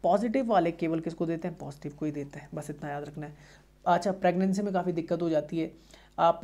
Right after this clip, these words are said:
समझे इस बात को कि अगर जैसे कोई यानी कि कपल है,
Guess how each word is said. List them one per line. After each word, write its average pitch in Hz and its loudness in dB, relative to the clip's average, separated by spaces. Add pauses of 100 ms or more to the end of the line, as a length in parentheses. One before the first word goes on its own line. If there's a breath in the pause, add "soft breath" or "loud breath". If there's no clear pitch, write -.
(200)
समझे 190 2
इस 175 0
बात 165 2
को 196 2 (520 soft breath)
कि 180 -2
अगर 170 4
जैसे 185 2
कोई 196 2
यानी 175 4
कि 190 2 (160)
कपल 175 4
है, 151 -4